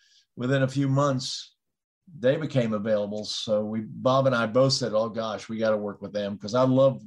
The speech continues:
working with Frankie and Quiet Riot. I loved him. So, uh, we had Frankie and Chuck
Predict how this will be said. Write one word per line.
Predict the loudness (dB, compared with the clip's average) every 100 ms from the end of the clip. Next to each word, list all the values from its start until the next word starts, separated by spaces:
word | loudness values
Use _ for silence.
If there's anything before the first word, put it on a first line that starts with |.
| -20 _ -20 _
working | 0 0 0 -4 -6
with | -6
Frankie | -2 -2 -2 -4 -6
and | -2
Quiet | 0 2 0
Riot. | -4 -6 -8 -10
I | -10
loved | -6 -4 -4 -8
him. | -12 -18 _ _ _ -20 _ -20
So, | -8 -4 0 0 -2 -4 -6
uh, | -4 -4
we | -2
had | -2
Frankie | 2 2 2 -2
and | -4
Chuck | 0 0 0 -6